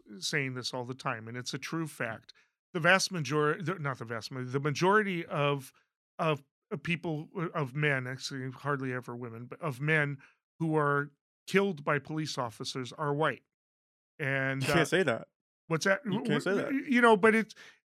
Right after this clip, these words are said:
Speaker 1: and it's, it's true numerically, but it's not true proportionally. Um, y-, they, b-, w-, the black people are thirteen percent of the population, and about a third of the people who are shot and killed by are, are, um, are,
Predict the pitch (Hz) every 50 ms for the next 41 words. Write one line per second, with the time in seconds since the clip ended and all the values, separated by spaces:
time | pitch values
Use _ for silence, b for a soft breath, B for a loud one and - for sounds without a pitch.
0 | _ - 240 220 226 240 247 254 202 - - - - _ _ - 240 196 147 -
1 | - - - - 233 226 233 233 240 240 233 220 - - _ _ - 190 185 180
2 | 196 202 208 196 180 - - - - - 156 - - _ _ _ _ _ _ -
3 | 214 202 196 220 214 185 - - - 165 - - 147 131 - 147 139 127 - -
4 | - - - - - _ _ _ _ _ _ - - 151 143 135 135 135 143 -
5 | 208 170 170 202 190 139 170 165 160 - 202 143 - 285 269 262 196 175 208 277
6 | 285 247 165 143 165 160 160 156 156 180 180 175 - - 170 - 165 151 139 127
7 | - 160 156 151 - 165 160 143 131 147 139 - - 151 135 123 135 131 - 139
8 | 131 131 143 135 123 127 127 127 120 - - 139 127 123 120 B B B B B
9 | _ - 165 147 147 139 135 131 123 151 139 131 131 131 - 156 147 139 131 131
10 | 131 135 127 - 143 131 135 131 135 123 113 123 - 123 117 - - 131 123 120
11 | - - 135 127 - 143 123 120 123 123 - 127 127 120 127 B B B B B
12 | B - 160 135 131 127 127 127 120 - _ _ _ _ - 131 123 123 123 123
13 | 127 127 127 127 123 120 120 120 120 120 120 117 b b b b _ - 160 143
14 | 135 139 -